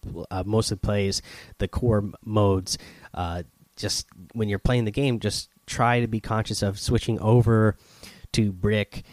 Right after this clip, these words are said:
and start doing that all the time. That way, after you're done with those build battles, you won't be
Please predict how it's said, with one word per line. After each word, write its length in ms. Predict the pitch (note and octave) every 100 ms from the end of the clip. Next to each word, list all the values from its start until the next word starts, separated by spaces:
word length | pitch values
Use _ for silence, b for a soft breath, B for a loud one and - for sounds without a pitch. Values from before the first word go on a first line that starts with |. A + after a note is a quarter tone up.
| B B
and 360 | G2 F#2 F2+ - _ _ -
start 280 | - A#2 A2
doing 160 | A2 G2+
that 140 | F#2+
all 100 | F#2+
the 80 | F2+
time. 280 | - G#2 F#2+
That 140 | F2+
way, 320 | F#2 F#2+ F#2 B B B B - -
after 240 | G#2 G#2+
you're 100 | G2
done 200 | G#2+ G#2
with 100 | F#2+
those 120 | F#2
build 200 | - C3+
battles, 420 | A2+ F#2+ F#2+ -
you 80 | G2+
won't 380 | G2+ F#2+ - - _ -
be 340 | G2 F#2 F2+